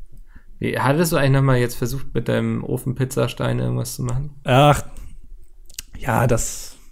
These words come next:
Speaker 2: ich bin jetzt erstmal mit Baden beschäftigt. <laughs>
Speaker 1: Aber du nimmst den Stein nicht mit, oder?
Speaker 2: Nee.
Speaker 1: Nee.
Speaker 2: <laughs>
Speaker 1: Wär schwierig, ja.
Speaker 2: Nee, das, äh, so als, als, ja, ich hab, äh, tatsächlich hab ich überlegt, ob ich mir eine kleine Badeente kaufe.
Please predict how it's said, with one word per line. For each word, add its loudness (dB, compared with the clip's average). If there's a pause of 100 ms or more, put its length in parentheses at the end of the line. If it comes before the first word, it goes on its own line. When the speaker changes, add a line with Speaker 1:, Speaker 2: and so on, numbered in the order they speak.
(840)
Speaker 2:
ich -2
bin 4
jetzt 4
erstmal 6
mit 0
Baden 6
beschäftigt. -4 (800)
<laughs> -
Speaker 1:
Aber 0
du 6
nimmst 4
den 6
Stein 4
nicht 2
mit, 2
oder? -4
Speaker 2:
Nee. 6 (560)
Speaker 1:
Nee. -2 (640)
Speaker 2:
<laughs> -12 (840)
Speaker 1:
Wär -2
schwierig, -2
ja. -4 (240)
Speaker 2:
Nee, -2
das, -4
äh, -14
so -4
als, 2
als, 0
ja, 2
ich 4
hab, 2
äh, -8 (120)
tatsächlich 2
hab 4
ich 2
überlegt, 2
ob -2
ich -4
mir 0
eine 2
kleine -4
Badeente -2
kaufe. -10